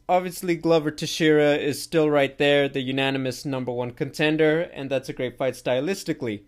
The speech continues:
My question for you, how active do you expect Blachowicz to be in twenty twenty-one? Because he's another guy, he's fought twice, sometimes he fights three times,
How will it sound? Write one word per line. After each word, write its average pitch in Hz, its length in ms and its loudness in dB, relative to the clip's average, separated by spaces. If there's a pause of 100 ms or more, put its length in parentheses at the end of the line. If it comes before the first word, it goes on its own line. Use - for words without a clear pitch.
(460)
My 156 140 -2
question 214 480 -2
for 185 100 -6
you, 190 540 0 (200)
how 220 560 0
active 175 640 0
do 160 60 -8
you 151 100 0
expect 147 680 -2
Blachowicz 143 580 -2
to 143 100 -6
be 139 600 -2
in 139 180 -4
twenty 135 360 -6
twenty-one? 123 760 -6 (180)
Because 160 340 -6
he's 220 180 -8
another 202 340 -4
guy, 160 360 2
he's 147 240 -6
fought 170 340 -2
twice, 156 480 0
sometimes 156 440 -8
he 151 100 -6
fights 147 480 -4
three 175 260 -2
times, 131 600 -2